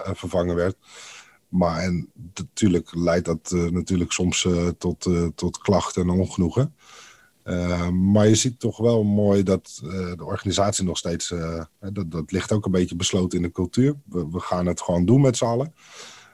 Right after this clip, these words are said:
Ehm, maar, eh, eh,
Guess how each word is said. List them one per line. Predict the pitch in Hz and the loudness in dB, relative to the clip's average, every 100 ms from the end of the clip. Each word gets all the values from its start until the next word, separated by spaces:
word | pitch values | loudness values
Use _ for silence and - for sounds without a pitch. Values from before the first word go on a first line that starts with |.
| - | -4
Ehm, | 98 98 98 98 98 - _ | 2 6 6 6 4 0 _
maar, | - 117 120 117 113 | 0 4 6 6 4
eh, | - - 101 104 | 2 -4 -6 -4
eh, | 87 78 - _ _ _ - | -6 -10 -18 _ _ _ -16